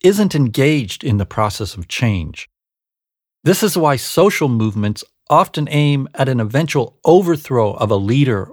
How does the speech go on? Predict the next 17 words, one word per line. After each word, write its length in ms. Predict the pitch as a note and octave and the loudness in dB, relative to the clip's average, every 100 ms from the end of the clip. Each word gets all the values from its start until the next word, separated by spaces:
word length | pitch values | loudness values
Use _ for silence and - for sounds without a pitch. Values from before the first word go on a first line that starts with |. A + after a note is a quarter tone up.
| - | 0
or 240 | A#2+ A2 - | 2 2 0
a 80 | |
leader's 380 | A#2 B2+ A2 - | 0 0 -4 -8
party. 500 | - G#2+ B2 G2 - _ _ _ _ _ _ _ _ _ _ - | -8 -6 -4 -6 -14 _ _ _ _ _ _ _ _ _ _ -2
Eventually, 840 | C#3 B2+ F#3 A3 - D#3+ D3+ C3+ - - | 0 2 2 0 -2 0 0 0 -6 -6
a 80 | C3+ | -6
tipping 480 | - - G3+ G3 F3 | -2 -4 -2 -2 0
point 360 | - B2+ - | 0 -2 -2
is 140 | A2 A2 | -4 -2
reached, 500 | G#2 A#2 - - - _ - | -2 -4 -8 -14 -18 _ -4
and 140 | C#3 B2+ | -2 -2
the 60 | |
collective 720 | A#2+ - A#2+ C#3+ F#3 - D#3+ - | -2 -4 0 0 0 -2 -4 -4
of 180 | A2 - | -8 -8
humans 580 | - C#3 C#3+ C#3 C3 - | -2 2 4 2 -2 -8
won't 540 | G#2 A2 C#3 D#3 D3 - - | -6 0 2 2 -4 -14 -14
tolerate 680 | - C#3 D3 B2 A2+ A2+ | -2 0 2 0 -2 -4